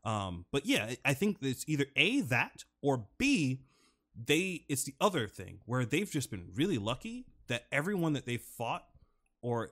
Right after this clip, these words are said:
had an altercation with, they've just been the bigger person, the bigger, stronger person. And so if they've only known that, "Oh, when I get aggressive, I get what I want," that works.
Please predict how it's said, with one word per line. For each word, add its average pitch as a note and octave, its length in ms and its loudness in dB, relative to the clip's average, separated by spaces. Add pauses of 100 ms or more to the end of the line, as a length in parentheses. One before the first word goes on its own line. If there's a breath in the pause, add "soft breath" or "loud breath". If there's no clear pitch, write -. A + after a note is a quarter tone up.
(160)
had - 160 -8
an C#3 160 -6
altercation C3+ 560 -2
with, F3+ 260 -2 (420)
they've C#3 260 4
just C3+ 320 0
been B2+ 240 2
the A2+ 80 -4
bigger A2+ 320 -2
person, - 480 -10 (100)
the A2 80 -6
bigger, B2+ 320 0
stronger A2+ 400 -2
person. - 360 -10 (760 loud breath)
And A#2+ 160 -2
so C3 340 0
if B2+ 160 -4
they've C#3+ 320 2 (320)
only F#3+ 360 4
known F#3 360 8
that, C3 220 0
"Oh, C#3 140 2
when G#2+ 180 -2
I A2 120 -2
get A#2 140 -2
aggressive, G#2+ 560 -4
I A2+ 120 -2
get D3 200 -4
what G2 160 -6
I E2 40 -10
want," G2+ 360 -6 (1000)
that C#4+ 180 6
works. - 520 -2